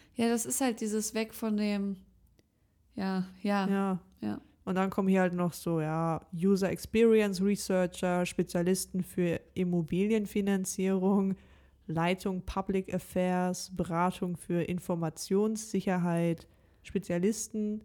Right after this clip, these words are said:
Speaker 2: für Talentakquise, auch bekannt als
Speaker 1: Spezialist?
Speaker 2: Manager Talentakquise, H-R-Experte.
Speaker 1: Was ist das? Was
Speaker 2: Human
Speaker 1: machen die?
Speaker 2: Resource Expert, das ist halt so Leute, die so Recruiter sind das doch, oder?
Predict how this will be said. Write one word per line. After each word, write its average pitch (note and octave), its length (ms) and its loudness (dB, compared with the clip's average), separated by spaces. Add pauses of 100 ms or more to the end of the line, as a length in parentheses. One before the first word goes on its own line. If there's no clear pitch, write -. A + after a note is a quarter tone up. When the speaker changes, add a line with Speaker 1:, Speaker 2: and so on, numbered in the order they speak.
Speaker 2:
für F#3 200 0
Talentakquise, D#3+ 1400 -2 (680)
auch F#3 280 0
bekannt G3 380 0
als F#3+ 280 4
Speaker 1:
Spezialist? E3 140 2
Speaker 2:
Manager G3 640 2
Talentakquise, G3 1300 -2 (140)
H-R-Experte. G#3+ 1500 -4 (380)
Speaker 1:
Was G#3+ 100 -12
ist G#3+ 220 -10
das? A3+ 320 -4
Was G3+ 100 -4
Speaker 2:
Human G#3 160 4
Speaker 1:
machen G#3+ 120 4
die? G3+ 60 4
Speaker 2:
Resource A3 440 0
Expert, G#3+ 440 -4
das F#3+ 160 -2
ist F#3+ 120 -4
halt F#3 140 0
so F#3 100 -6
Leute, F3+ 360 0
die E3+ 400 -2 (960)
so F3+ 200 2
Recruiter F3+ 580 2
sind D#3 160 -2
das D#3 180 -4
doch, D#3+ 180 -6
oder? F3 340 -4